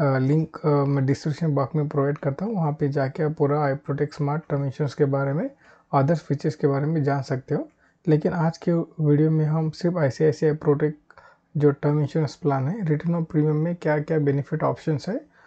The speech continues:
वही देखने वाले हैं। Basically आप आईसीआईसीआई प्रोटेक्ट रिटर्न of प्रीमियम जैसे नाम से आपको पता चल रहा है, तो जो भी आप इंश्योरेंस अमाउंट आप दे रहे हो, as a premium आप पे कर रहे हो इंश्योरेंस को, वो आपको पॉलिसी टर्म एक्सपायर्ड होने के बाद या मैच्योरिटी जब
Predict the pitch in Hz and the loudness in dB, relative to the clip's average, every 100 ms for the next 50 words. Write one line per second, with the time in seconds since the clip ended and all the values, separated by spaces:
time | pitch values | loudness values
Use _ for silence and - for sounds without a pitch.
0 | _ _ 165 151 165 143 139 131 123 131 | _ _ 2 4 4 4 2 -2 -2 -4
1 | 127 151 _ _ _ - 151 143 170 170 | -6 -8 _ _ _ 0 0 0 -2 0
2 | 180 180 180 147 - 160 - 170 160 151 | 2 0 0 -2 0 -2 0 -2 2 0
3 | 156 156 156 156 143 147 160 156 151 147 | 2 0 0 0 -2 -4 -4 -4 0 0
4 | 156 147 143 - 147 139 139 135 147 - | 2 0 -2 0 0 0 -2 0 -2 0
5 | 147 147 147 147 139 135 143 175 - _ | -2 -2 -4 -2 -2 -2 -2 -4 -10 _
6 | _ - 156 139 147 156 170 160 170 139 | _ -8 -2 2 4 4 4 2 2 0
7 | - 170 175 - - 151 151 160 156 151 | 0 -2 -2 -4 -2 0 0 0 0 0
8 | 143 143 147 143 135 135 147 147 135 147 | 4 6 6 6 4 2 0 0 2 2
9 | 151 147 - 143 143 143 143 135 123 143 | 2 -2 0 0 0 2 2 0 -2 -4
10 | 131 - 220 311 - - - - 175 156 | -4 -4 -2 -2 -6 -20 -18 0 4 4
11 | 139 - 175 151 143 - 156 165 156 147 | 4 0 0 4 2 2 0 2 2 0
12 | - - 147 139 143 143 139 135 175 165 | -2 0 0 0 -2 0 0 2 2 2
13 | 151 143 131 - - 147 156 | 2 2 -4 -6 -2 0 0